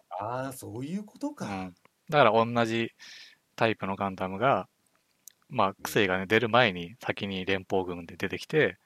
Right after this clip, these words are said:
Speaker 1: うん、うん、うん。
Speaker 2: ハサウェイがびっくりするって。「俺んとこだけじゃなかったのかよ」って。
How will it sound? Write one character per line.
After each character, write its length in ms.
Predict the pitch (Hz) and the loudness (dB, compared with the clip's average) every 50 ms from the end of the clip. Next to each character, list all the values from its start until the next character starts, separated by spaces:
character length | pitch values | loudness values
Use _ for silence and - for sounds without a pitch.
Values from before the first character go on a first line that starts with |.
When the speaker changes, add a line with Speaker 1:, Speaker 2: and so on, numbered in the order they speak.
| _ _ _ _ _ _ _ _ _ | _ _ _ _ _ _ _ _ _
Speaker 1:
う 40 | - | -20
ん、 40 | _ | _
う 40 | - | -20
ん、 40 | 80 | -8
う 20 | |
ん。 20 | 76 | -2
Speaker 2:
ハ 100 | - 107 | 0 2
サ 140 | - 98 92 | 2 2 2
ウ 40 | |
ェ 80 | 90 90 | 2 0
イ 20 | |
が 100 | 87 90 | -2 -4
び 80 | 85 90 | -4 -6
っ 40 | - _ | -8 _
く 120 | - - | -6 -6
り 40 | 85 | -6
す 80 | 80 87 | -6 -6
る 100 | 87 - _ | -10 -12 _
っ 40 | - | -20
て。 160 | - - - _ _ _ _ - | -20 -20 -20 _ _ _ _ -2
「俺 240 | 143 139 135 139 143 | 0 4 4 4 2
ん 80 | 143 | 2
と 80 | - 147 | 2 4
こ 80 | 143 | 6
だ 100 | 123 123 | 8 6
け 80 | 117 131 | 6 6
じ 80 | - 123 | 4 2
ゃ 40 | 117 | 4
な 100 | 117 113 | 4 4
か 60 | 123 | 4
っ 80 | 120 - | 4 4
た 100 | - 120 | 4 2
の 60 | 110 | 4
か 100 | - 107 | 4 2
よ」 120 | 98 95 92 | 2 2 -4
っ 0 | |
て。 300 | _ _ - 117 120 - | _ _ -8 -8 -8 -10